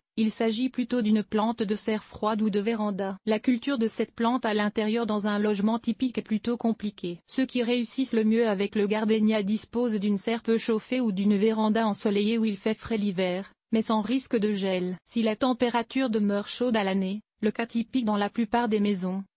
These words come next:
les boutons floraux ne se forment pas ou avortent assez rapidement.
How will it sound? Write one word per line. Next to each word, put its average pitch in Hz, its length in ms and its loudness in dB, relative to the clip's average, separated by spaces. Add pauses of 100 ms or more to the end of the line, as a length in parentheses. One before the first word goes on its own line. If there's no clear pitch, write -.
les 220 140 4
boutons 240 400 -2
floraux 233 420 0
ne 233 140 4
se 226 160 -2
forment 233 360 2
pas 214 180 0
ou 220 100 4
avortent 202 400 -2
assez 220 260 -2
rapidement. 196 640 -2